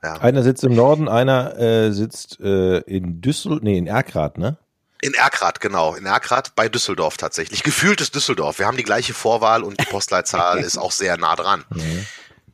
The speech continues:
Speaker 3: Ja, und ich sitze in Frankfurt, aber ich komme theoretisch auch aus dem, äh, also ich komme aus dem südlichsten Norden.
Speaker 2: Mhm. Südlich.
Speaker 1: Ja, das hatten wir, glaub ich, schon mal.
Speaker 3: Ja,
Speaker 1: Ich weiß,
Speaker 3: dauernd.
Speaker 1: ich hab's aber, hab's aber vergessen. Was, Cloppenburg? Irgend sowas, ne?
Speaker 3: Fast, fast Göttingen.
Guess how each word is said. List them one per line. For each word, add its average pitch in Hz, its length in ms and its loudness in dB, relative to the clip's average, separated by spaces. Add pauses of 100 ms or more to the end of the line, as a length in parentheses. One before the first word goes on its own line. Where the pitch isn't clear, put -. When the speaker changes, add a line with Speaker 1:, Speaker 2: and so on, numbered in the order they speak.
(140)
Speaker 3:
Ja, 160 120 6
und 156 80 2
ich 156 100 2
sitze 165 220 0
in 139 40 2
Frankfurt, 196 400 0
aber 139 220 2
ich - 80 -8
komme 160 460 0
theoretisch 143 420 0
auch 120 140 -2
aus 123 140 -4
dem, 120 360 0 (180)
äh, - 300 -14
also - 80 0
ich 131 140 -2
komme 156 140 2
aus - 40 -2
dem 147 140 4
südlichsten 185 440 0
Norden. 110 300 0 (1800)
Speaker 2:
Mhm. 82 380 -10 (640)
Südlich. - 260 -12
Speaker 1:
Ja, 90 200 -2
das - 200 -6
hatten 90 180 -8
wir, 82 60 -8
glaub 71 180 -10
ich, - 80 -6
schon - 140 -8
mal. 67 220 -10
Speaker 3:
Ja, 123 160 -6 (120)
Speaker 1:
Ich 135 60 -2
weiß, 123 160 0
Speaker 3:
dauernd. 139 140 0
Speaker 1:
ich 143 60 2
hab's 123 120 0
aber, 117 140 0 (160)
hab's 196 120 0
aber 180 120 2
vergessen. 147 460 0
Was, - 180 2
Cloppenburg? 196 540 2
Irgend 151 180 -4
sowas, 147 300 0
ne? 143 140 -6
Speaker 3:
Fast, - 260 0
fast - 320 -2
Göttingen. 131 640 2